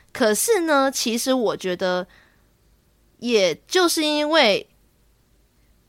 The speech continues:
他给了我这样子的工作环境，磨练了我许多的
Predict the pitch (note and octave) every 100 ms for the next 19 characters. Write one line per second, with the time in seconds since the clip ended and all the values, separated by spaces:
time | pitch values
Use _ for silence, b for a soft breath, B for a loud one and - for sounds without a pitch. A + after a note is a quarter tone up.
0 | _ _ - D4 D4 D4+ D#4+ D4+ G3 F#3+
1 | F#3+ G3 F#3+ - - C4 A3+ F#3+ F3 E3+
2 | G3 F#3+ F#3+ A#3 G3+ E3 - E3+ - F3+
3 | A3 E3 - b b b b b _ _
4 | _ _ _ - G3+ G3+ A3+ C4+ G#3+ F#3
5 | F3 D#3 A#2 - F#3 C3 A2 G3 G3 G3
6 | G3 F3+ C3 E2 C#2